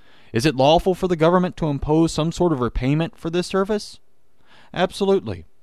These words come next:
God set that apart a long time ago with the sacrifices.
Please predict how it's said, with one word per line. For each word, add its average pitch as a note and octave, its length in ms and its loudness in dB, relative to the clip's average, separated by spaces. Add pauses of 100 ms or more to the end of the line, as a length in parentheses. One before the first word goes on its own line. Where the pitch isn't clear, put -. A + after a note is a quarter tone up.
(380)
God C#3 260 2
set - 300 -2
that D3+ 160 0
apart E3 320 2
a D#3+ 40 4
long E3+ 220 0
time F#3 260 -2
ago G#2 200 -2
with G#2 160 -4
the B2+ 80 -10
sacrifices. C3+ 880 -6